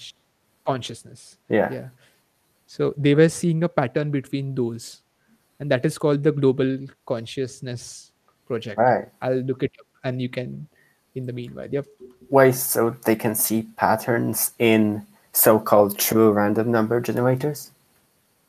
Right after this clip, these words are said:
Speaker 1: Yes, exactly. You framed it way better. Let me look for an image.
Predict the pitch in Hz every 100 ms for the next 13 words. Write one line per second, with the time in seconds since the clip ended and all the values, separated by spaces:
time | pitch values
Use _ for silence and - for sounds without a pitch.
0 | - 135 - 139 120 156 135 - 117 113
1 | 165 143 151 139 139 135 123 120 117 110
2 | 110 117 - _ _ - 127 135 127 -
3 | 135 120 120 113 113 113 -